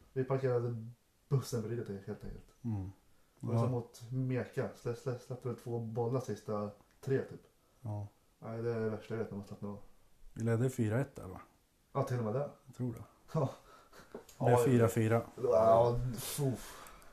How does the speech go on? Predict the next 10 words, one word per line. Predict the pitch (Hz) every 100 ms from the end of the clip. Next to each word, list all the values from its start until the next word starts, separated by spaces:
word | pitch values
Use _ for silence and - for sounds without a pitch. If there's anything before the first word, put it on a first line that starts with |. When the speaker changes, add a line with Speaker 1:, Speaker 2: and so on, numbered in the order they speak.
| - 110
Speaker 1:
Nej, | 117 123 120
det, | 127 127 -
det, | 131 123 - - 139
det |
håller | 139 175 175
inte | 123 101
om | 117
man | 113
vill | 139 131 104 - - - - - _
vinna | 127 123 139